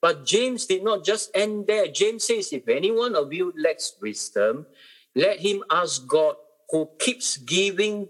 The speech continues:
generously." The word generously, in another translation, who gives liberally,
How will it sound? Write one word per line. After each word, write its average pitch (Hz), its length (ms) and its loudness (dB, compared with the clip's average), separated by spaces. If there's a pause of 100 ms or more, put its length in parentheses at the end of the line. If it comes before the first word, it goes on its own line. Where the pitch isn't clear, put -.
(160)
generously." 226 2000 0
The 143 160 4
word - 380 -2
generously, 196 1120 -2 (140)
in 156 160 2
another 175 340 2
translation, 143 880 -2
who 151 160 -4
gives 202 300 0 (320)
liberally, 180 1400 0